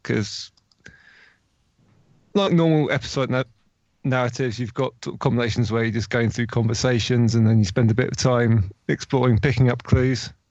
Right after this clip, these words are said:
But on top of that, you have a very, a fairly deep character slash skill system,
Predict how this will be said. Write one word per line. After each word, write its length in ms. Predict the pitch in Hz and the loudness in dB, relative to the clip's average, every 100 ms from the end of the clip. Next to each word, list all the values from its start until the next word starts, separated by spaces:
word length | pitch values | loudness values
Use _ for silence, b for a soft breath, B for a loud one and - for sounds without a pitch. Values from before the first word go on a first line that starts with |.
| _ _ _ _ _ _ _ _ _ _ _ _ _ _ _ _ _ _ _ _ | _ _ _ _ _ _ _ _ _ _ _ _ _ _ _ _ _ _ _ _
But 140 | - 135 | -4 -2
on 100 | 127 | 0
top 220 | 147 127 | -2 -2
of 80 | 123 | -4
that, 200 | 139 - | -4 -2
you 140 | 139 | -2
have 380 | 110 127 113 - _ _ _ _ _ | -2 -2 -6 -18 _ _ _ _ _
a 80 | 151 | -12
very, 320 | 120 143 139 - | -4 -2 -2 -4
a 60 | 127 | -4
fairly 260 | - 151 113 - | -2 -2 -2 -2
deep 260 | 147 139 _ _ - | -2 -2 _ _ -6
character 440 | - 135 120 139 | -2 -2 -2 -6
slash 300 | 113 135 127 _ | -2 -4 -4 _
skill 320 | - - 135 123 | -12 -4 -2 0
system, 500 | 143 - 151 139 | -2 0 2 2